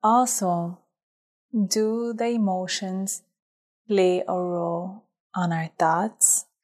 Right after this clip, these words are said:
and do they affect our physical well-being, our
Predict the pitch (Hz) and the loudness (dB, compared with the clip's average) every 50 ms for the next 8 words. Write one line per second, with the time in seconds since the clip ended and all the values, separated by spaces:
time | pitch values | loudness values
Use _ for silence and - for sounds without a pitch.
0 | _ _ _ - 190 190 190 190 185 185 185 185 - 185 185 - 185 180 180 175 | _ _ _ -4 -2 0 0 0 -2 -4 -6 -8 -10 -6 -2 0 0 0 0 -2
1 | 175 175 180 - - - 180 165 170 170 - _ _ - - _ _ _ _ _ | -2 -4 -6 -8 -4 -2 -2 -2 -2 -4 -8 _ _ -8 -8 _ _ _ _ _
2 | _ _ _ - 175 170 170 170 175 175 175 - _ _ _ _ _ _ _ _ | _ _ _ -2 0 2 2 0 0 -2 -6 -8 _ _ _ _ _ _ _ _
3 | _ _ _ _ _ _ - 202 190 - 196 190 - 185 180 175 180 175 175 170 | _ _ _ _ _ _ 4 4 4 4 0 -2 -2 -4 -2 -2 -2 -2 -2 -4
4 | 165 - 165 160 160 156 165 170 175 170 - | -4 -4 -6 -6 -4 -4 -2 -2 -2 -4 -4